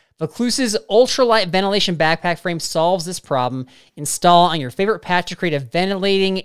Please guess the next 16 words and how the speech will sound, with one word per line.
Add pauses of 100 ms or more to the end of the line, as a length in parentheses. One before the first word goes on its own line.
airflow
gap. (240)
Check
out
this (100)
ultralight
game
changer
at
vaucluse
gear
dot
com (340)
and
use
blisters